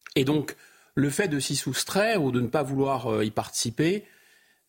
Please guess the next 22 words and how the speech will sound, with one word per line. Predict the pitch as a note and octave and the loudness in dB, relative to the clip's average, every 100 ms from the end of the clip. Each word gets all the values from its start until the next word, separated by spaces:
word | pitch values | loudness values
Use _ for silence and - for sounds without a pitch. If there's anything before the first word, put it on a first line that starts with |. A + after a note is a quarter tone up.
| - - | -20 -4
moi, | A#2 D3 | 0 2
j'y | B2+ | 0
vois | A#2+ C3+ | 0 -2
plutôt | - A#2+ D3 | -2 -2 2
un | C#3 | 2
signe | - C#3+ C#3 | 2 2 2
de | A2+ A2+ | 0 -2
désespérance, | A2 C3+ B2 B2+ - - C3+ D3 C3 - | 0 -2 0 -4 -4 -2 0 0 -2 -4
en | |
quelque | A2+ A2+ A#2+ | -4 -4 -2
sorte, | - A2 - | -2 -4 -6
ou | B2 | -4
de, | G#2+ G#2 | -2 0
ou | - A#2+ | -2 -2
de | |
désespoir. | A#2+ B2 C3+ - A2 F#2+ - | -2 -2 0 0 0 -2 -4
L'autre | A#2+ C#3+ - | -2 -2 0
chose, | D3 F#3+ G#3 | 0 0 0
c'est | C#3+ | -2
qu'il | C3+ C3 | 0 0
ne | A#2+ | -2
faut | A#2+ | -4